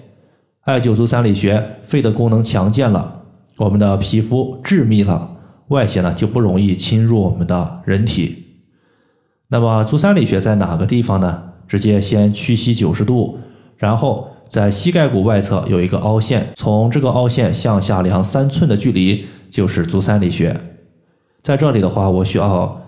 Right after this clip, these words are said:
提及一个情况：如果你是单纯的想要提升个人的免疫能力，脾胃功能没有问题，那么成年人呢，用足三里穴是非常合适的。如果你现在呢，还是未成年人，正好处于一个长身体的阶段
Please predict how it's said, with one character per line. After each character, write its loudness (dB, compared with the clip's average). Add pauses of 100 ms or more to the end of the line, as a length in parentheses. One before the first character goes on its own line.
提 -2
及 2
一 4
个 2
情 -2
况： -2 (680)
如 2
果 2
你 2
是 0
单 2
纯 0
的 2
想 0
要 2
提 -2
升 -2
个 0
人 2
的 0
免 2
疫 2
能 0
力， -2 (280)
脾 0
胃 4
功 2
能 2
没 2
有 2
问 2
题， -4 (220)
那 0
么 2
成 0
年 2
人 2
呢， 0
用 2
足 0
三 0
里 2
穴 0
是 0
非 0
常 -2
合 -2
适 0
的。 -4 (580)
如 0
果 2
你 2
现 0
在 2
呢， 2
还 -2
是 -2
未 2
成 0
年 2
人， -2 (280)
正 0
好 0
处 0
于 2
一 2
个 0 (280)
长 0
身 0
体 0
的 0
阶 0
段 0